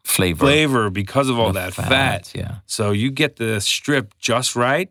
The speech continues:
Speaker 2: because of that internal marbling that's there and the
Speaker 1: You can,
Speaker 2: texture.
Speaker 1: you can tell about the quality
Speaker 2: Yeah.
Speaker 1: easily, yeah.
Speaker 2: No doubt about that. Do you ever cook any steaks at home, or
Speaker 1: I
Speaker 2: is it the restaurant
Speaker 1: Oh,
Speaker 2: only?
Speaker 1: I cook it with my young kids last night. And it's so funny, you know, we go pick up the steak.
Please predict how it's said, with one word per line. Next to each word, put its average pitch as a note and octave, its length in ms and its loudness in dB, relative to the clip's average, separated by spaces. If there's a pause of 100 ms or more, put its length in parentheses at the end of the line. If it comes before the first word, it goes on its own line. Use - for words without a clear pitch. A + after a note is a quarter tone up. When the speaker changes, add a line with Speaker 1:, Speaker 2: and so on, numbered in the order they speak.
Speaker 2:
because G#2+ 440 -4
of G#2 260 -2
that F2+ 200 -4
internal C3+ 500 0
marbling F2+ 500 -4
that's F2 240 -10
there F#2 300 -4
and F#2 100 -6
the F#2 40 0
Speaker 1:
You F2+ 80 2
can, - 160 0
Speaker 2:
texture. F2 300 -2
Speaker 1:
you F2 80 0
can E2+ 200 -2
tell F2 200 0
about E2+ 220 0
the E2+ 60 -4
quality D#2+ 440 -2
Speaker 2:
Yeah. A#2 140 2
Speaker 1:
easily, - 360 -6
yeah. - 220 -10 (100)
Speaker 2:
No A2 140 -2
doubt A#2 240 2
about G2 240 -4
that. G#2+ 320 -4 (280)
Do C3 80 2
you D3+ 60 6
ever C#3 280 4 (120)
cook C#3 140 0
any D3 120 2
steaks D3+ 320 0
at A#2 60 -4
home, E3+ 320 2
or A2 80 0
Speaker 1:
I G#2 100 6
Speaker 2:
is G#2+ 100 2
it G#2 140 0
the A2+ 80 -6
restaurant G#2+ 500 0
Speaker 1:
Oh, F2+ 100 4
Speaker 2:
only? E2 180 2 (240)
Speaker 1:
I E2+ 100 0
cook G2+ 260 -2
it G2 140 -2
with E2 100 -2
my E2+ 120 2 (140)
young F#2+ 140 2 (120)
kids - 300 -6
last - 260 -2
night. E2 200 -2
And F#2+ 180 0 (360)
it's - 140 -2 (100)
so A2 60 2
funny, A2 380 0 (120)
you E2 60 0
know, E2+ 240 0 (100)
we E2+ 140 0
go E2+ 460 0 (500)
pick G2 140 -2
up F#2+ 140 0
the F#2 80 2
steak. F2 340 0